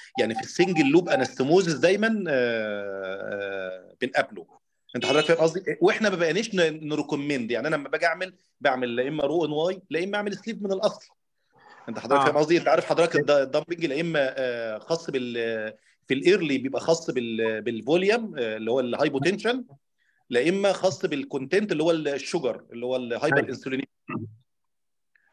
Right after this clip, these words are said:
Speaker 1: اه،
Speaker 2: إيه.
Speaker 1: الاثنين كنا بنشوفهم زمان في، بالذات في حالات ال-، البايباس. لو عملت، لو عملت simple لوب في الرو ان واي الكومبليكيشن دي مش موجوده.
Speaker 2: طب الجزء بتاع الباراتيك سيرجريز كان ميزد مني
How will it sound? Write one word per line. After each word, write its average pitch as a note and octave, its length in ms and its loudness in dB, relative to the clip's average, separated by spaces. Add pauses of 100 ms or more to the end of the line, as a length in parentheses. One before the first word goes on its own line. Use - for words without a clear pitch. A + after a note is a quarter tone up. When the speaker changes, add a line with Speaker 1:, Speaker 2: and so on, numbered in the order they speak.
(640)
Speaker 1:
اه، A#2 160 2
Speaker 2:
إيه. C#3+ 180 2
Speaker 1:
الاثنين D#3+ 420 4
كنا F#3+ 200 2
بنشوفهم F#3+ 440 2
زمان C#3 380 2
في، C3 140 -8
بالذات B2 300 -2
في - 80 -16
حالات D3 240 0
ال-، C3+ 180 0
البايباس. B2+ 880 -2
لو C3 140 0
عملت، D#3 360 -4 (580)
لو A2 80 -4
عملت B2 220 -2
simple C#3+ 300 0
لوب G#2+ 240 -8
في - 120 -4
الرو F3 200 6
ان E3+ 60 2
واي A3 320 4 (220)
الكومبليكيشن D3+ 560 -6
دي D3 80 -6
مش - 140 -12
موجوده. G2 440 -6 (560)
Speaker 2:
طب A2+ 300 -4
الجزء F3+ 380 2
بتاع F3 180 0
الباراتيك E3 440 -2
سيرجريز F#3+ 440 -2
كان D#3 180 -2
ميزد D#3+ 280 -2
مني G3+ 480 -4